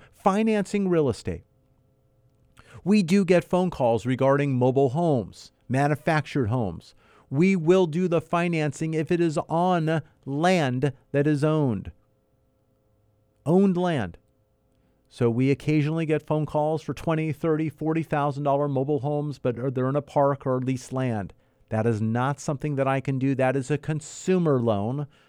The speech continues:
that you may want to go to the local bank or institution about. But we want to help you with your real estate finance. Whether it's your first purchase, your move up, move down, move sideways,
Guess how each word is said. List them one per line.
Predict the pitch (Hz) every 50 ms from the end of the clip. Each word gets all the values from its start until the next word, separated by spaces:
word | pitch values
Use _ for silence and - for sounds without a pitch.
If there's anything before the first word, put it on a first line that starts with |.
| _ -
that | - 127 - -
you | 135
may | 127 127
want | 123 127 127
to | 131 131
go | 127 131
to | 127 - 143
the | 143 151
local | 143 139 143 135 - - 156
bank | 143 135 131 120 113 -
or | 135 131
institution | 123 113 - - 135 - - - - - 170 160 - - - 127 120
about. | 120 120 131 143 147 139 123 - - _ _ _ _ _ _ _ _ _ _ _ _ _ _ _ _ _ _ _ _ _ _ _ _ _ _ _ _ _ _ _ _ _ _ _ _ _ _ _ _
But | - 135 123
we | 117 131 160
want | 170 160 165 170 170
to | 151
help | 123 143 160 156 - -
you | 156 156
with | 147 147 147 139 - -
your | 135 143 147 147 131 - _ -
real | - 120 127 139 139 139
estate | 147 - - - 139 135 135 131 - _ _ _ _
finance. | _ _ _ - 120 120 123 123 117 110 101 92 90 - - - - - - _ _ _ _ _ _ _ _ _ _ _ _ _ _ _ _ _ _ _ -
Whether | - 92 90 90
it's | 87 - -
your | 95 90
first | - - - 131 131 - -
purchase, | - - 143 139 - - 160 147 - -
your | - 101
move | 95 92 98 113 127 127
up, | 147 143 143 -
move | 135 131 127 120
down, | 131 127 127 131 135 131
move | 131 151 143
sideways, | - - - 170 160 170 185 175 180 180 185 185 180 -